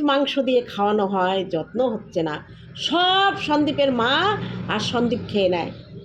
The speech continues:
আরে বাচ্চাটা কার? বাচ্চাটা সন্দীপের আর টিনুর। বাচ্চাটা কার নাতি?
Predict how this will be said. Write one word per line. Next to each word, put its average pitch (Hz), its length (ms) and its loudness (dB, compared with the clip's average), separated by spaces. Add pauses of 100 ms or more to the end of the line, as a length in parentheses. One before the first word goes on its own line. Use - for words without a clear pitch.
(460)
আরে 349 300 4
বাচ্চাটা 330 680 0
কার? 349 520 2 (1080)
বাচ্চাটা 269 580 0 (340)
সন্দীপের 277 540 2 (400)
আর 196 120 -2 (160)
টিনুর। 349 420 6 (1500)
বাচ্চাটা 320 520 0
কার 359 440 2
নাতি? 359 380 4